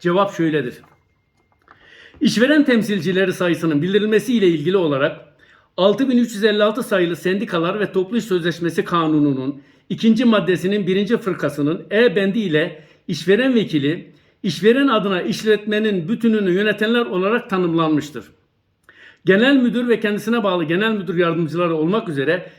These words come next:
şirketimizde işletmenin bütününü yöneten on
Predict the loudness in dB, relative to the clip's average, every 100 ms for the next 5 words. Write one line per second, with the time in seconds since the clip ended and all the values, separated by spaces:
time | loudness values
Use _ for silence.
0 | _ -6 -4 0 0 0 -4 0 0 0
1 | -2 -4 0 0 0 -2 -4 -2 0 2
2 | 2 2 2 2 0 -2 -10 _ _ _
3 | 4 6 6 2 -4 -8